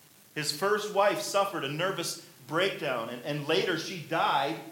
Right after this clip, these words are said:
after her child, a second child was born. And then his second wife also died on the mission field,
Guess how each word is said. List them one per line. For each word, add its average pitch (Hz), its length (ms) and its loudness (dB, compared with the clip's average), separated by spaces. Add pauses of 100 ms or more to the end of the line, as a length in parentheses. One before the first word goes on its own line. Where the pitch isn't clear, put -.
(200)
after 170 420 2
her 156 280 -4 (200)
child, 185 340 2
a - 40 -2
second 208 360 -2
child 131 340 0
was 110 100 -8
born. 98 280 -12 (1040)
And 147 140 -6
then 202 140 6
his 208 220 -2
second 240 380 -4
wife 208 340 4
also 226 500 -2
died 170 400 -2
on 156 180 -2
the 151 60 -8
mission 147 340 -10
field, 120 320 -8